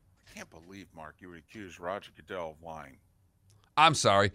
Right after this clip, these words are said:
Speaker 2: Roger Goodell gave the State of the League address in which he said officiating's never been better.
Speaker 1: Well, he also said that he's proud of, uh, the league's record on diversity,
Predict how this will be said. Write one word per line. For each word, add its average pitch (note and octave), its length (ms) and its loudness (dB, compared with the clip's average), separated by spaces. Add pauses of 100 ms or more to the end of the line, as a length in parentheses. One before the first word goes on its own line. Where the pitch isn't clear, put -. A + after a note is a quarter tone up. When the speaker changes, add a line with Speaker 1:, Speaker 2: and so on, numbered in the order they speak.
(220)
Speaker 2:
Roger D#3+ 380 8
Goodell D#3 260 8
gave D3 180 4
the B2+ 80 2
State D#3 200 4
of D3 60 8
the C#3 60 8
League D#3 220 6
address B2 320 4
in A#2+ 60 4
which C3 160 2
he C3 60 -2
said C#3 160 4
officiating's B2 680 2
never C3+ 200 4
been C3 180 4
better. G#2 340 8 (1600)
Speaker 1:
Well, D3 160 -6
he D#3 80 -4
also F3 320 -4
said G#2+ 300 -6
that G#2 160 -4
he's G#2 160 -10
proud C#3 400 4
of, G#2+ 200 -8
uh, G#2 200 -4
the G#2 120 -6
league's A2 320 -8
record A#2+ 360 0
on G#2+ 160 -4
diversity, F#2+ 560 -6